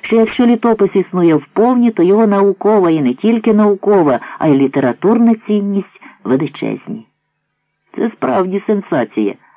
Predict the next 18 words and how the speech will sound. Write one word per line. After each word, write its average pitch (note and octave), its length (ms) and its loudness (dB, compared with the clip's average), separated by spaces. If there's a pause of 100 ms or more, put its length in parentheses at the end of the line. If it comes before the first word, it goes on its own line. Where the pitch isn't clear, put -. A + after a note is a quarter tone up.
(140)
випустив B2+ 540 -2
через B2 300 -2
ніздрі C3+ 420 -2
дві A#2+ 200 -2
цівки C3+ 400 -2
диму D3 300 -2
Кульський G#2+ 580 -2 (160)
і B2+ 80 0
обтрусив C3 480 -4
піджак, C3 500 -6
він E3 160 -4
завжди A2 320 -6
затрушував A2+ 560 -4
його A#2 160 0
цигарковим A2+ 600 -6
попелом. A2+ 520 -12 (880)
Мовчав A2 480 -2
тільки C3+ 460 -4